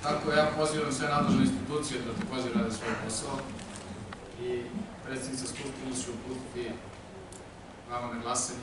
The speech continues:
i mišljenje jedan apel koji bi mi predložili svim nadležnim institucijama, a pre svega, čini mi se, onako, možda kažem i kao građanin, vodoprivrednoj inspe-, inspekciji koja kontroliše rad svih subjekata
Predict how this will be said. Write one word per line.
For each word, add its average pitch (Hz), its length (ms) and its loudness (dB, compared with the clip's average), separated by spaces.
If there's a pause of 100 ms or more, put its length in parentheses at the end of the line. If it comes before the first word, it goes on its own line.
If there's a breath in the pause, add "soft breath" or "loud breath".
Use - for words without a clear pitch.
i 117 40 -8
mišljenje 120 420 -4
jedan 117 280 -2
apel 123 280 0 (120)
koji 117 180 -4
bi 113 260 -4 (340)
mi 131 320 2
predložili 123 480 -2
svim 131 200 -2
nadležnim 123 440 0
institucijama, 117 800 0 (460)
a 117 60 -4 (120)
pre 147 120 2
svega, 147 380 0
čini 131 240 0
mi 113 100 2
se, - 200 0 (400)
onako, 113 340 -2 (840)
možda 110 160 -4 (100)
kažem 117 260 -4
i 113 80 -2
kao 117 160 -2
građanin, 120 480 0
vodoprivrednoj 120 520 -2
inspe-, 120 240 -4 (260)
inspekciji 127 580 -2
koja 120 120 -2 (180)
kontroliše 120 680 0 (840)
rad 135 240 8 (480)
svih - 440 4
subjekata 151 520 2